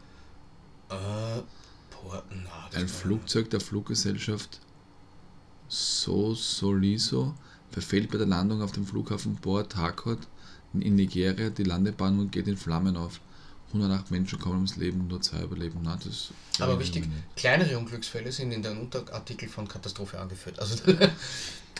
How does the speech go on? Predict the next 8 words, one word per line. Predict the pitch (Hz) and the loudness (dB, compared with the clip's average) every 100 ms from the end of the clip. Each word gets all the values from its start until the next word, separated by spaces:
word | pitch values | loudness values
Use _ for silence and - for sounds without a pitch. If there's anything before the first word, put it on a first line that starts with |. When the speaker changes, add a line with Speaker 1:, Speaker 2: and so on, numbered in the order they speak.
| - | 8
Speaker 2:
Aber | 135 139 | 10 10
Sport, | 131 123 120 104 - - | 6 8 8 8 -4 0
das | 113 | 4
ist | 123 113 - - | 6 4 0 2
auch | 113 113 | 2 4
sehr | - | 4
wichtig, | 120 113 131 117 - | 4 4 0 -2 -2
neunzehnhundertachtundachtzig, | 104 110 101 113 104 95 95 101 101 - 101 | 2 4 6 4 4 2 2 2 2 0 -4